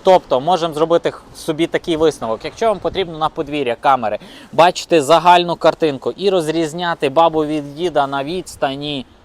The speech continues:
там, допустим, семи метрів, це камера ваша. В цілому вона отак показує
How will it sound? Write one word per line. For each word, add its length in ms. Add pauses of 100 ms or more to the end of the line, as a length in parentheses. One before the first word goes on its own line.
(180)
там, 300 (140)
допустим, 640
семи 320
метрів, 420 (800)
це 160
камера 420
ваша. 320 (1300)
В 20
цілому 400
вона 260
отак 260
показує 520